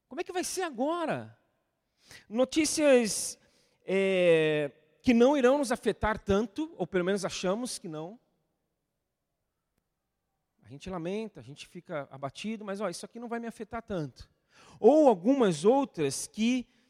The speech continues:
irão nos afetar mais, bastante. É, é notícias que vêm, é, é de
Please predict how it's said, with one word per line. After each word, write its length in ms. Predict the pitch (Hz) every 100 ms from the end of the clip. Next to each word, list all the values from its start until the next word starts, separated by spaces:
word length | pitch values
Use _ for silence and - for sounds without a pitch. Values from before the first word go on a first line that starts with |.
| _ _ -
irão 220 | 143 185
nos 120 | 240
afetar 640 | 233 - 220 - 214 240 226
mais, 960 | 202 226 262 262 165 117 101 - - -
bastante. 1080 | 165 - - 226 262 262 220 - 131 104 98 - _ _ _ _ _ _ _ _ _ _ _ _ _ _ _ _ _
É, 180 | - -
é 20 |
notícias 760 | 226 240 - 339 - 208 156 -
que 160 | -
vêm, 760 | 170 139 214 302 285 165 120 123
é, 340 | - 135 135 160
é 40 |
de 200 | 151 143